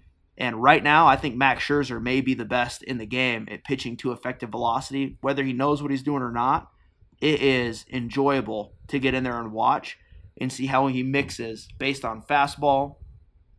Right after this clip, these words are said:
breaking ball, changeup, all these different things that he's mixing and matching, seeing how a hitter's adjusting to a swing and then changing it off of that. So,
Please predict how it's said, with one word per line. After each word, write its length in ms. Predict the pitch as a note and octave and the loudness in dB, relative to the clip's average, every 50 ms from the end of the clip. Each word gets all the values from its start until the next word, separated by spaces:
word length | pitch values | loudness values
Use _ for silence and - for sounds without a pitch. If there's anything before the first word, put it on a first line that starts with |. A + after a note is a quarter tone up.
| _ - | _ -14
breaking 340 | G#2+ - C3+ C#3 C#3 C#3+ C#3 | -6 -2 -2 -2 -2 -2 -2
ball, 160 | C3 C3 C3+ | -2 -2 -2
changeup, 400 | - - D3 C#3+ C#3+ C#3+ C#3 B2+ | -2 -4 -2 -2 0 0 -2 0
all 160 | - C3 C#3 | 2 2 2
these 140 | C#3 D3 C#3 | 2 2 -2
different 320 | C3 - D#3 - B2 A2 - | -4 -6 -8 -8 -8 -10 -8
things 160 | D3 D3 C#3 | -6 -6 -6
that 100 | B2+ C3 | -6 -6
he's 140 | C3+ B2+ B2+ | -6 -6 -4
mixing 300 | C3+ C#3 C3+ - C3 B2 | -6 -6 -6 -6 -8 -8
and 120 | A#2+ B2 | -6 -6
matching, 500 | B2+ C3 C3 C3+ C3 - C#3 C3 B2 C3 - - - - - - _ _ _ | -4 -2 -2 -2 -2 -4 -6 -6 -6 -8 -12 -16 -20 -20 -20 -20 _ _ _
seeing 320 | - - - D#3+ D#3+ D#3 | -10 -2 2 2 2 2
how 220 | D3+ D3 C#3+ C#3 B2+ | 2 2 2 2 0
a 40 | |
hitter's 300 | B2+ D3 D#3 D3 C#3+ C#3+ | 0 -2 -2 -2 -2 -2
adjusting 500 | B2+ A2+ A2 B2 C#3 C#3+ D3 - C#3+ C3+ C3+ | -4 -6 -4 -2 -2 -2 -2 -4 -8 -8 -6
to 120 | - D3 | -6 -6
a 60 | C3+ | -8
swing 340 | C3+ - - C#3 C#3 C#3 C#3 | -8 -8 -8 -6 -4 -4 -4
and 100 | C3 A#2+ | -6 -6
then 120 | A#2 A2+ A2 | -8 -10 -10
changing 380 | - - C3 C3+ C3 B2 A#2 | -6 -4 -4 -4 -4 -6 -6
it 80 | A#2 A#2 | -4 -2
off 260 | A2+ A#2 B2+ - - | 0 0 0 0 0
of 100 | - - | -6 -6
that. 300 | - A2 A2 G#2+ - - | -6 -6 -8 -8 -10 -8
So, 320 | - A2+ A2+ A2+ A2+ - | -8 -6 -4 -4 -6 -8